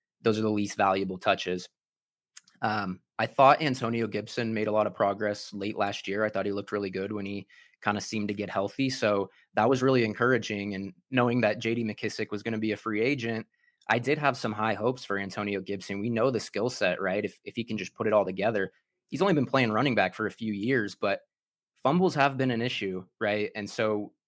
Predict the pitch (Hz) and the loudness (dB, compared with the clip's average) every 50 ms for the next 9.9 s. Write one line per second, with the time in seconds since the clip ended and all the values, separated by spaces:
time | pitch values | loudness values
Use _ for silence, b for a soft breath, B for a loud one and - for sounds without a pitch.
0 | 110 107 104 - 120 123 127 127 - 135 123 110 - - - 113 117 123 117 - | -14 -14 -6 0 2 4 4 4 2 0 0 0 -2 -4 -8 -6 -6 -6 -6 -4
1 | 110 110 113 113 - 110 110 107 107 107 110 107 107 113 107 - 117 127 147 147 | -4 -4 -4 -2 0 0 0 -2 -4 -4 -4 -4 -4 -4 -4 -6 -6 -4 -4 -4
2 | 139 143 131 135 131 - - 135 131 123 - - 131 127 110 101 98 95 92 98 | -2 -2 -2 -2 -2 -4 -4 -4 -4 -2 -2 -2 -2 -2 -2 -2 -6 -6 -2 2
3 | 104 110 123 127 127 117 - 120 117 104 107 - 113 107 107 104 104 98 98 - | 2 4 6 6 4 4 2 0 -2 -2 -2 -2 -2 -2 -2 -2 -2 -2 -4 -4
4 | _ _ _ _ _ - 110 113 113 123 131 131 123 - 123 117 117 117 113 110 | _ _ _ _ _ 0 4 6 6 6 4 2 -2 -2 -4 -2 0 0 0 0
5 | 104 107 107 107 104 101 - 113 117 113 110 - 113 110 110 104 101 104 101 101 | -2 -2 -4 -4 -6 -4 0 0 0 0 0 0 0 2 2 2 2 2 4 4
6 | 101 101 95 _ _ _ _ _ _ _ _ _ _ - 98 95 98 95 95 92 | 2 2 0 _ _ _ _ _ _ _ _ _ _ -2 0 0 2 2 0 0
7 | 92 92 - _ _ _ - 110 - - 147 147 170 139 123 113 110 - - 113 | -2 -4 -8 _ _ _ -6 -6 -2 -2 0 2 4 4 4 4 2 0 0 -2
8 | 117 113 104 101 98 101 107 113 113 107 98 - - 101 104 - - - 127 127 | -2 -2 -2 -2 -2 -4 -2 -2 -4 -4 -4 -4 -4 -6 -4 -4 -2 -2 0 0
9 | 127 - - 107 107 107 113 117 - 110 113 113 113 107 107 110 - | 0 -2 -2 -2 0 0 -2 -2 -2 0 2 2 2 2 2 0 -4